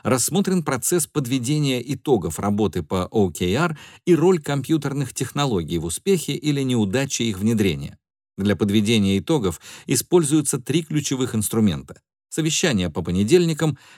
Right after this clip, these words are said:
контрольные сверки в середине квартала и ежеквартальное подведение итогов. Кроме того,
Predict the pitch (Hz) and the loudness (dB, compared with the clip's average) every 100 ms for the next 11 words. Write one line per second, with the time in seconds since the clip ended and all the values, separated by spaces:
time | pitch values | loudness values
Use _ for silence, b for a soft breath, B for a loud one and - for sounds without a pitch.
0 | B 147 135 - 113 104 101 98 117 120 | B -2 0 4 4 4 2 2 2 0
1 | - - 80 - 113 101 95 78 92 90 | 0 -6 -4 0 0 2 0 -2 -4 -4
2 | 76 151 202 196 B B 147 196 127 147 | -2 0 0 -2 B B 2 2 2 0
3 | 156 127 104 - 98 131 175 165 175 147 | 0 -2 -4 -2 -2 0 0 0 0 0
4 | 127 98 90 101 117 139 92 71 76 - | 0 0 2 2 0 0 -4 -4 -12 -20
5 | _ _ _ _ _ _ _ - 120 139 | _ _ _ _ _ _ _ -2 0 2
6 | 151 156 170 | 2 2 2